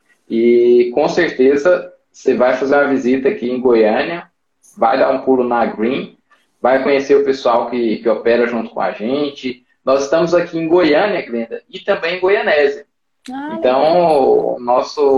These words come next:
Speaker 1: o nosso,
Speaker 2: Não,
Speaker 1: o
Speaker 2: acho que eu
Speaker 1: nosso
Speaker 2: não
Speaker 1: foco
Speaker 2: falei.
Speaker 1: é
Speaker 2: Eu
Speaker 1: aqui
Speaker 2: te falei
Speaker 1: tá
Speaker 2: que eu sou de Mato Grosso do Sul?
Speaker 1: Olha,
Speaker 2: Eu sou,
Speaker 1: legal demais.
Speaker 2: eu sou
Speaker 1: Tem, temos
Speaker 2: centro-oeste
Speaker 1: alunos lá.
Speaker 2: também. <laughs>
Speaker 1: Ah, legal, né? Então, tá, tá em casa aqui, né?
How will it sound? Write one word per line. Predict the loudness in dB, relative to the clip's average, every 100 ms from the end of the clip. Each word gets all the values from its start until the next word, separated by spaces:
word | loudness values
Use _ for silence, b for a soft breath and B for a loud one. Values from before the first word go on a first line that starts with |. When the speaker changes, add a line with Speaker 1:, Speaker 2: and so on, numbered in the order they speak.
| 0 -2
Speaker 1:
o | -2
nosso, | -2 0 0
Speaker 2:
Não, | 0
Speaker 1:
o |
Speaker 2:
acho | 0
que | 0
eu |
Speaker 1:
nosso | -2
Speaker 2:
não | -4
Speaker 1:
foco | 0 0
Speaker 2:
falei. | 2
Speaker 1:
é | -2
Speaker 2:
Eu |
Speaker 1:
aqui | -2
Speaker 2:
te | -4
falei | -2 -2
Speaker 1:
tá | -4
Speaker 2:
que |
eu | -10 -12
sou | -10 -10
de | -10 -14 -14
Mato | -16 -16
Grosso | -16 -18 -16
do | -18
Sul? | -8 -8 -8 -16 _ _ _ _ _ _ _ _ _ _ -6 -2
Speaker 1:
Olha, |
Speaker 2:
Eu | 2
sou, | 2
Speaker 1:
legal | 2 2 2
demais. | 2 0 0
Speaker 2:
eu | -2
sou | -2
Speaker 1:
Tem, | 0
temos | 0 0
Speaker 2:
centro-oeste | 2 2 2
Speaker 1:
alunos | 2 0
lá. | 0 0 -2 -10
Speaker 2:
também. | -10 -8 -8 -10 -12
<laughs> | _ _ _ _
Speaker 1:
Ah, | -2 0 2 2 0
legal, | 0 2 2 0
né? | -4 -6
Então, | -4 -4 -6 -8
tá, | -2 -2
tá | 0 -2
em | 0
casa | 2 2 0 -6
aqui, | -14 -18
né? | -18